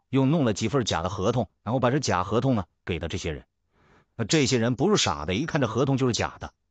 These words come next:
哎，随即呢就赶紧报的警。警方一查呢，案子非常清晰明了啊，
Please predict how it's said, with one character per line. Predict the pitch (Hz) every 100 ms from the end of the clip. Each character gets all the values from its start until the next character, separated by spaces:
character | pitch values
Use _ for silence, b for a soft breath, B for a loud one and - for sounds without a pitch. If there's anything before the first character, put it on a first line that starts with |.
| -
哎， | 98 -
随 | - 143
即 | 143
呢 | 123 92 - _
就 | 107 92 -
赶 | 104 123
紧 | 90
报 | 82
的 | 95
警。 | 92 73 _ _ _ _ _ _
警 | - 113
方 | 117 139
一 | 113
查 | - 90
呢， | 113 -
案 | 139 117
子 | 92 80
非 | - 190 226
常 | 214 95 113
清 | - 156
晰 | 98
明 | 82 85
了 | 110
啊， | 65 -